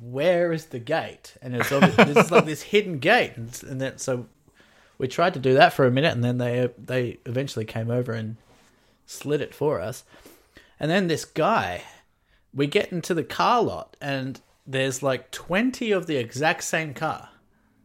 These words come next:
Speaker 1: in the
Speaker 2: <laughs>
Speaker 1: exact same color. And we're just like, "This is weird." And the guy is, like, a real, like,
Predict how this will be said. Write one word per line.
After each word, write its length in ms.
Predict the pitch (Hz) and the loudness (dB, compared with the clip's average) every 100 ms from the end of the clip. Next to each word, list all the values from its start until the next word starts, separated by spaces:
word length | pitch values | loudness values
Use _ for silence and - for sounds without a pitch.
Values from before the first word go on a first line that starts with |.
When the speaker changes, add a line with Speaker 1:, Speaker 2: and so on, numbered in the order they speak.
| - 143 | -14 -10
Speaker 1:
in 140 | 135 | -2
the 60 | 190 | -2
Speaker 2:
<laughs> 40 | |
Speaker 1:
exact 380 | 117 131 156 - | 0 0 0 0
same 420 | - 170 151 135 | 2 4 4 -2
color. 480 | - 170 160 82 - _ _ _ _ - 247 - - _ _ _ _ _ _ 143 | -4 0 0 0 -10 _ _ _ _ 0 0 0 -18 _ _ _ _ _ _ -4
And 400 | 156 147 147 - - | -4 -4 -8 -12 -10
we're 140 | 127 139 | -6 -4
just 220 | 131 127 | -4 -4
like, 240 | 110 104 | -4 -6
"This 320 | 120 196 214 | 2 2 2
is 180 | 104 95 | -2 -8
weird." 360 | 110 127 92 - | -8 -6 -6 -8
And 160 | 113 104 | -10 -8
the 60 | |
guy 400 | 101 127 170 185 | -8 -2 2 2
is, 200 | 120 104 | 2 -4
like, 140 | 113 107 | -6 -8
a 100 | 104 | -6
real, 400 | 120 160 196 202 | 2 6 8 8
like, 400 | 185 151 131 - | 8 6 4 -4